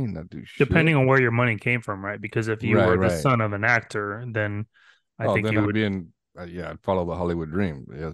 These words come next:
Speaker 2: Yeah.
Speaker 1: nepotism, I'd be in Hollywood, like, no,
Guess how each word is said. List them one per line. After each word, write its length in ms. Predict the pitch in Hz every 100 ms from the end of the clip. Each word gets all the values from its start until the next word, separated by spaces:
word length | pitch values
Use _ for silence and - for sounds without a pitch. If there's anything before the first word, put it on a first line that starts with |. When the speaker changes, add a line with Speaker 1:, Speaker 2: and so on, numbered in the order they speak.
| -
Speaker 2:
Yeah. 180 | 113 98
Speaker 1:
nepotism, 960 | 92 87 104 - - 87 82 80 78 80 _ _ _ _ _ _ _ -
I'd 180 | 78 80
be 160 | 80
in 80 | 80
Hollywood, 440 | 90 85 85 80
like, 200 | 78 76
no, 180 | 85 80